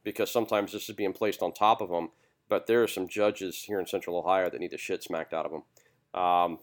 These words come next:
when you have somebody who's doing violent things to people or stealing cars and getting in chases with the police, well, you know, well, gosh, you know, it's just kids being kids until they run over somebody pushing a stroller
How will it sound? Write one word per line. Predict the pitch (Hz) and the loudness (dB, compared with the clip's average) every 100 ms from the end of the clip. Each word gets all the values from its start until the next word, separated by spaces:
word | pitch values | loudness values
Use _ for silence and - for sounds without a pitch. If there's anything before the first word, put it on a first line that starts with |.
| - | -6
when | 98 | 2
you | |
have | 113 | 2
somebody | - 120 98 | 2 0 0
who's | 92 | -2
doing | 110 92 - | -2 -2 0
violent | 92 104 98 92 - | 4 4 4 0 0
things | 104 104 | 0 0
to | 101 | -4
people | - 90 92 90 - | -6 -4 0 0 6
or | 156 147 - - | 8 10 8 0
stealing | - - 165 135 107 | -8 2 4 6 4
cars | 127 123 | 6 6
and | 110 | 4
getting | 104 101 | -2 0
in | 95 | -2
chases | - 113 - 98 | 0 -2 -2 -8
with | 92 | -10
the | 92 | -8
police, | - 120 101 - - _ _ _ | -2 0 0 -4 -10 _ _ _
well, | 110 110 107 - _ | 4 6 6 0 _
you | 131 | 4
know, | 120 107 | 6 6
well, | 110 | 4
gosh, | 113 107 98 - | 6 6 6 2
you | |
know, | 107 101 | 4 6
it's | 101 - | 4 2
just | 123 | -4
kids | - 131 117 | -2 -2 0
being | 113 95 | -2 -2
kids | - 147 107 90 - _ _ - | 0 2 2 0 -8 _ _ -2
until | 123 160 | 2 4
they | 117 | 4
run | 104 107 117 | 4 6 8
over | 104 147 113 | 8 6 4
somebody | - 104 92 | 0 0 0
pushing | 90 110 - 85 | -2 -2 -2 -6
a | |
stroller | - - 123 117 90 87 | -4 4 6 6 4 2